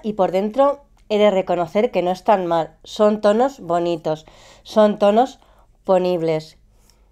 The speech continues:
Es verdad que es un labial que se siente cómodo, es un semimate.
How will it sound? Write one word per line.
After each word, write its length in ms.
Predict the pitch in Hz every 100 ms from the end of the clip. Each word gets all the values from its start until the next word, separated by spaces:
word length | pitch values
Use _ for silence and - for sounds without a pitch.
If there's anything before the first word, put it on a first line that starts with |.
| _ _ -
Es 240 | 202 202
verdad 300 | 208 220 226
que 80 | 233
es 100 | 226
un 80 | 208
labial 240 | 190 196
que 140 | 220 190
se 80 |
siente 340 | 165 185 190 208
cómodo, 520 | 190 170 160 156 156
es 180 | 165 196
un 80 | 240
semimate. 880 | 254 202 175 175 170 - 151 151